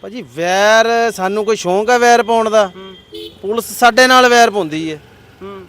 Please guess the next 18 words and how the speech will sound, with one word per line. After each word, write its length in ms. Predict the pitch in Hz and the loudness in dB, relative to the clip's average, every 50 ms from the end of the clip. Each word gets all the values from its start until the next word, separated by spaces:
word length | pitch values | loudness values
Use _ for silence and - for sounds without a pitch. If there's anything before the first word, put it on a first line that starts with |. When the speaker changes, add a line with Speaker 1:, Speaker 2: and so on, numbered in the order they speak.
| _ 135 | _ -8
Speaker 1:
ਹੁਣ 80 | 151 | -6
Speaker 2:
ਕਿਉਂ? 100 | 175 190 | -6 -6
Speaker 1:
ਮੈਂ 220 | 196 208 208 208 214 | -8 -8 -8 -10 -10
ਇੱਕ 160 | 208 - 220 | -8 -2 2
ਆਡੀਓ 400 | 214 208 202 196 208 208 214 220 | 2 4 4 2 0 0 0 0
ਦੇ 100 | 214 214 | 0 0
ਵਿੱਚ 200 | 208 208 - 196 | 0 -2 -4 -6
ਸੁਣਿਆ 380 | 185 - 185 175 190 196 196 190 | -10 -10 -8 -6 -4 -4 -4 -4
ਕਿ 100 | 180 185 | -6 -8
ਪੱਤਰਕਾਰ 560 | 165 185 180 - 190 190 170 196 190 185 180 | -8 -8 -6 -6 -8 -4 0 0 0 0 0
ਨੂੰ 120 | 190 190 | -4 -6
ਕਹਿ 200 | 165 185 185 185 | -4 -2 -2 0
ਰਿਹਾ 160 | 190 190 185 | 0 0 0
ਵੀ, 100 | 190 196 | 0 -2
"ਮਣੀ 260 | 190 180 175 175 185 185 | -4 -6 -6 -6 -6 -6
ਮੇਰਾ 240 | 190 185 190 196 | -4 -2 -2 -2
ਭਰਾ 360 | 185 - 214 202 165 156 156 160 | 0 2 2 2 2 0 -2 -2
ਏ, 200 | 151 143 139 | -4 -6 -8